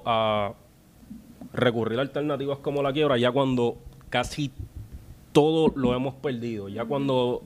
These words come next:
¿verdad? Es, es bien poco probable que nosotros podamos recuperar, ¿verdad? Muchas de las cosas que tenemos. Y entonces ahí deseamos buscar alternativas, no anticipamos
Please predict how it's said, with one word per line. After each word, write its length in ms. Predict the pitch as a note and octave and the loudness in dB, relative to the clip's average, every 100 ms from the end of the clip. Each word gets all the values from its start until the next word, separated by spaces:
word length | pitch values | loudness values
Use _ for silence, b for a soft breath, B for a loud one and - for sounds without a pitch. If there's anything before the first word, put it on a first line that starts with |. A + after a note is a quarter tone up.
| - | -8
¿verdad? 320 | A#2+ A2 C3 C3+ | -2 2 4 2
Es, 80 | - | 0
es 160 | A2 | -2
bien 180 | C3 C3+ | 0 0
poco 360 | C3 C3 C3 B2+ | 0 0 0 0
probable 460 | C3 B2+ C#3 C3+ | 2 2 2 0
que 80 | B2 | -2
nosotros 300 | A2+ G#2+ A2 | -4 -4 -6
podamos 340 | - A2+ B2 B2+ | -2 -2 -2 -2
recuperar, 580 | A#2+ B2 A#2 A#2 B2 A#2+ | 0 0 0 -2 -4 -6
¿verdad? 380 | A2 G2+ A2 A#2+ | -6 -4 -4 -4
Muchas 340 | A2+ G#2+ G#2 A2 | -4 -4 -2 0
de 80 | A#2+ | 0
las 100 | - | -2
cosas 260 | A#2+ B2 | -4 -6
que 160 | - B2 | -2 -2
tenemos. 400 | A#2 A#2+ A#2 G2+ B B B B B B B - - - - - - - | 0 0 -2 -6 B B B B B B B -20 -20 -20 -20 -20 -12 0
Y 120 | A#2 | 0
entonces 360 | A2 B2 D3+ C3+ - - - | 2 0 0 -4 -10 -10 -2
ahí 260 | A2+ A#2 G#2 | 0 0 -2
deseamos 600 | C3+ C#3 C#3 C3+ D3 C3+ | 0 2 2 0 0 -2
buscar 320 | A#2+ - A#2 | -6 -6 -2
alternativas, 640 | B2 B2 C3+ C3 B2 C3 A#2 | -2 -2 -2 0 -2 -4 -4
no 120 | A2 | -6
anticipamos 800 | A2+ C#3+ C3+ B2 A#2+ B2+ A2+ | -6 -8 -6 -4 -2 -2 -2